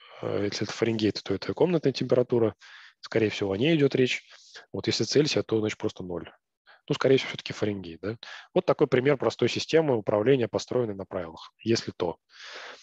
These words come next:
Вот, описанный с помощью нотации B P M N, да?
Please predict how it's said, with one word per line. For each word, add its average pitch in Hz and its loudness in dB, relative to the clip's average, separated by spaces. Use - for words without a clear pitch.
Вот, 98 0
описанный 110 2
с - -6
помощью 98 -2
нотации 98 -2
B 98 -8
P 101 -4
M 87 -4
N, 82 -12
да? 104 -8